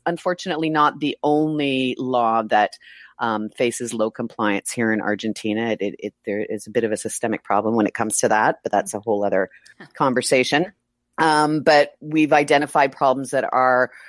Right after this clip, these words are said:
Speaker 1: um, existing in these laws. We've done a lot of, um, lobbying and as a, as a lot of,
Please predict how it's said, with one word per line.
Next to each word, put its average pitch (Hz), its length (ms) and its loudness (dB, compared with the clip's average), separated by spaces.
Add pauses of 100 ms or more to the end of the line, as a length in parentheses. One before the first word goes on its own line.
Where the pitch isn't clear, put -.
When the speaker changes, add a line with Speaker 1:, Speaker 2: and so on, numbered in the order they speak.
(220)
Speaker 1:
um, 110 320 0
existing 175 520 0
in 165 80 0
these 156 180 0
laws. 139 500 2
We've 123 220 -4
done 117 200 -4
a 113 40 -6
lot 113 240 -2
of, 110 240 -4 (320)
um, 117 120 -4
lobbying 135 540 4
and 120 120 -4
as 113 100 -8
a, 117 140 -2
as 117 160 -6
a - 100 -2
lot 110 260 -2
of, 110 220 -4